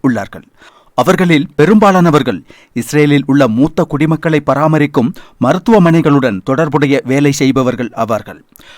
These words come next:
வைர வியாபாரிகள், ஐ டி பணியாளர்கள், உற்பத்தி விவசாய தொழிலாளர்கள், மாணவர்கள் ஆகியோரும் அதில் உள்ளனர். கடந்த அக்டோபர் மாதத்தில் ஹமாஸுக்கு எதிரான மோதல் தொடங்கியிருந்தது. அதன் பின்னர் பாலஸ்தீன் தொழிலாளர்களுக்கு பதிலாக அதிக இந்தியர்களை இஸ்ரேல் நியமனம் செய்ய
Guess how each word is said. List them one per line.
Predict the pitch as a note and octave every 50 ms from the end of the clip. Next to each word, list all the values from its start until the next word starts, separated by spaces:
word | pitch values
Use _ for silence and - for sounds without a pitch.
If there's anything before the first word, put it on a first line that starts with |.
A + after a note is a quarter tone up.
| _ -
வைர | - A2+ B2 C#3+ D3 D3+
வியாபாரிகள், | C3 C3 C#3 D3 D3 E3 E3 E3 D3+ D#3 D3 C#3 - _
ஐ | - B2 D#3 F#3+ -
டி | - G#3
பணியாளர்கள், | - G3 F#3 F#3+ F3+ E3+ E3 E3 C#3+ D3+ C#3+ - - _ -
உற்பத்தி | - C#3+ C#3+ - - G3+ G3+ G#3 F3
விவசாய | C#3+ D3+ D3 F3 - F#3+ F#3+ F#3+ F3+
தொழிலாளர்கள், | F3+ E3+ E3 E3+ G3 F3+ F#3 F3 E3+ E3 D3 - D3+ C#3+ A3+ - - - _ _
மாணவர்கள் | - A2+ A#2 B2+ D#3+ F#3 G3 F3 F#3 - F3 E3 D#3+
ஆகியோரும் | - C#3 D3+ C#3+ D3+ D3 C3+ C3 A#2+ G2+ - -
அதில் | - C#3+ C3 C3+ A2+
உள்ளனர். | A2 A2 G2+ G#2 F#2 F2+ D2 _ _ _ _ - - _ _ _ _
கடந்த | - D#3+ F3 G#3 G#3 F#3 F3 -
அக்டோபர் | - C#3+ - _ - A#3 A#3 G3+ G#3
மாதத்தில் | F#3 F3 E3+ D#3 D#3+ D#3 C#3+ C3+ C#3 - _ -
ஹமாஸுக்கு | - C#3 D3+ F3+ G3+ - G3 G3
எதிரான | G3+ F3+ E3+ E3 E3+ E3+ D#3 D3
மோதல் | C3 C3+ D3 - C3+ C3+ - -
தொடங்கியிருந்தது. | F3 E3+ F3+ - - D#3+ C#3+ B2 A#2+ A2 - F#2 - - - _ _ _ - - - -
அதன் | - - - D3+ D3
பின்னர் | D3 D#3 D3+ E3 C#3+ - - - -
பாலஸ்தீன் | - B2+ C#3 E3 E3+ E3 - - D#3+ D3+ C#3+
தொழிலாளர்களுக்கு | - C#3+ D3+ D#3+ F#3+ F#3 F#3 F3+ E3+ E3+ E3 D3 D#3+ D#3 D3+ D3 - C3+
பதிலாக | A#2 B2+ B2 D#3 E3+ E3 D3+ - B2+ C3+ - - - - -
அதிக | - - B2 A#2+ E3 D#3 D#3+ D3 -
இந்தியர்களை | C3+ C3 D#3 D#3+ - G#3+ G3 D#3+ F3+ D#3+ D3+ C3 G2 -
இஸ்ரேல் | - A2 - - C#3 D3+ D3 C3+ C#3
நியமனம் | B2 A#2+ C3 C#3 D#3 D#3+ D#3+ D#3
செய்ய | - D#3+ C#3+ D3 C#3+